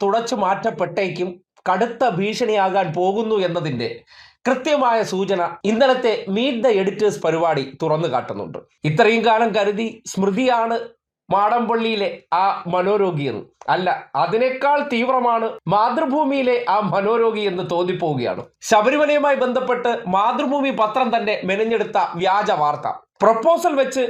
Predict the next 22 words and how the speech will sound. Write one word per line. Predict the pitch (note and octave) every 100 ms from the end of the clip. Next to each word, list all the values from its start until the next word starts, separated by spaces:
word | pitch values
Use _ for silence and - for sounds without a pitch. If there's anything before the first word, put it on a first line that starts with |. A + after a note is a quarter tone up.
| -
ഓഡിറ്റ് | F#3+ A#3+ C#4 D4+ B3+
രേഖ | A#3+ A#3+
എന്നുള്ള | A3+ A3+ A3
നിലയ്ക്ക് | G#3 G#3 G3 G3+ -
പുറത്തേക്ക് | G3 G#3 B3 A#3 G#3+
പ്രചരിപ്പിച്ച | F#3+ F3+ G#3+ A3+ G#3+
കാര്യത്തെ | G#3+ F#3+ F#3 G3+
സംബന്ധിച്ചുള്ള | G3 G3 F3+ E3+ D#3+ E3 D#3
ചർച്ചയാണ്. | D3 - D3 F#2+ - _ - - - - -
ആ | G#3 C#4+ D#4+ - -
വിഷയത്തിൽ | A3 B3 A#3+ - D3 - -
രാവിലെ | F3+ A3 B3 B3+
വാർത്തകൾ | G#3+ G#3+ - C4 A#3+
വന്നതിന് | G#3 G#3 G#3+ G#3
ശേഷം | G#3 F#3+ G3+ -
പി | G#3+
എസ് | B3+ C4
പ്രശാന്ത് | C4 G#3 A3 G3 F#3
സോഷ്യൽ | F#3 G3+ A3 A#3+
മീഡിയയിൽ | G#3 F3 C3 A#2
ഒരു | F3
കുറിപ്പിട്ടിരുന്നു. | D#3 E3+ F3+ E3+ B2+ G#2 F#2